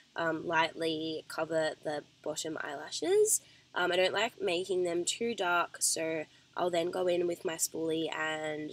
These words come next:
just run that through the lashes just so, to get rid of any, like, clumps, um, and make them look a bit more soft. And then lastly, I'm gonna move on to my lips. So I'm gonna take the mac Subculture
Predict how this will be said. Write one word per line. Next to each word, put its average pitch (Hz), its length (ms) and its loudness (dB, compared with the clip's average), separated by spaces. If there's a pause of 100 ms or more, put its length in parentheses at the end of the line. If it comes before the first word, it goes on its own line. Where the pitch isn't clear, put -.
just - 380 -2
run 151 280 -4
that 151 200 -8
through 151 480 -6 (340)
the 160 100 -4
lashes 156 440 -4
just - 240 0
so, - 100 -2 (100)
to - 120 -4
get 160 120 0
rid 160 120 -2
of 156 80 -4
any, 156 200 -4
like, 151 220 -10
clumps, - 560 2 (100)
um, 143 360 -6 (120)
and 151 220 -6
make 113 180 -6
them 107 160 -4
look 85 140 -6
a 78 60 -10
bit - 160 -8
more 117 180 -6
soft. - 560 0 (560)
And 190 160 0
then 180 580 2
lastly, 175 420 0
I'm 180 100 -2
gonna 180 120 -2
move 170 220 -4
on 170 140 -6
to 185 120 -8
my 196 140 -4
lips. 320 560 0 (240)
So - 140 -4
I'm 220 60 0
gonna 202 120 0
take 202 240 -2
the 202 80 -4
mac 185 340 -2
Subculture 180 840 -2